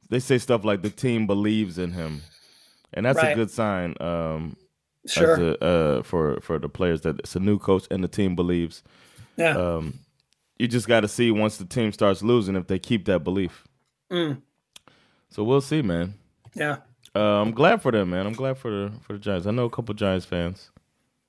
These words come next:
Speaker 2: Yeah, I think it's cool. It's been a while since they've had a moment. So,
Speaker 1: <laughs>
Speaker 2: good for them.
Speaker 1: Uh, yo, just a little, a quick update.
Speaker 2: Yeah.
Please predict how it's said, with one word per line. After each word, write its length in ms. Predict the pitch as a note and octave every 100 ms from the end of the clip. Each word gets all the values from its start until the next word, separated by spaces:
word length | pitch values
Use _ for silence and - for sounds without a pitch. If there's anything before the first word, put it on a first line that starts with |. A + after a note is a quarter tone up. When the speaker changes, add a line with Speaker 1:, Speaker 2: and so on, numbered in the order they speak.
| _ _ _ _ -
Speaker 2:
Yeah, 300 | A3 G3+ D#3 - G#3
I 60 |
think 160 | A#3+ B3
it's 100 | A3+
cool. 320 | C#4 G3 C3
It's 100 | -
been 140 | C4 C4+
a 60 |
while 260 | F#3 D#3+ C#3
since 240 | - D#3
they've 160 | F3 D#3+
had 340 | E3+ D#3 C3 _ _ -
a 60 |
moment. 360 | D#3 E3 C3+ - _ _ _ _ _ _ _ _ _ _ - C3+ - C#3
So, 280 | C3 D3 C3+ A2+ _
Speaker 1:
<laughs> 200 | _ _
Speaker 2:
good 180 | - F#3
for 120 | F#3
them. 220 | D3+ B2 - _ _ _ _ _ -
Speaker 1:
Uh, 540 | A2+ A2 G2 F#2+ F#2 -
yo, 500 | A2 C#3+ F#3 G2+ E2 - _ _ _ _ _ _ -
just 200 | F3 A3
a 40 |
little, 260 | G#3 F3+ D3+
a 80 | C3+
quick 300 | - A3+ -
update. 480 | B2 G2+ G#2 G2+ - _ _ _ _ _ -
Speaker 2:
Yeah. 220 | D#3